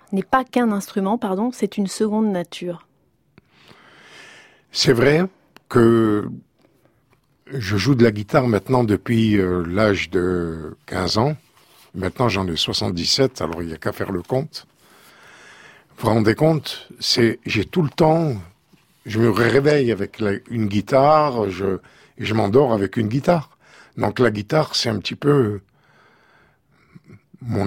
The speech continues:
Speaker 2: ma compagne, quoi, tout le temps.
Speaker 1: D'ailleurs, tout à l'heure, votre guitare est là et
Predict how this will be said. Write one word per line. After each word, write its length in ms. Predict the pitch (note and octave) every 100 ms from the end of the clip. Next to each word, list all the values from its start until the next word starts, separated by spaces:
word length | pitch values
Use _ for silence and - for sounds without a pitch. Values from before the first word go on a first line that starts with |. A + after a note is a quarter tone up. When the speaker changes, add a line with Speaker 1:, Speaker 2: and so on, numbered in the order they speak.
| G#2+
Speaker 2:
ma 180 | G#2 G#2
compagne, 540 | - B2+ B2 E3 A#2+ F#2
quoi, 260 | - - _ _ -
tout 100 | G2+
le 60 |
temps. 220 | - C2 - _ _ _ _ - - _ _ -
Speaker 1:
D'ailleurs, 360 | F#3+ F3+ A3+ -
tout 140 | A#3 A3+
à 100 | F3+
l'heure, 460 | G#3 C#4 - F3+ F3
votre 320 | G3 G#3 A3
guitare 380 | F#3 G#3+ B3 G#3
est 80 | F3
là 240 | A3+ C#4+
et 200 | F#3 F3+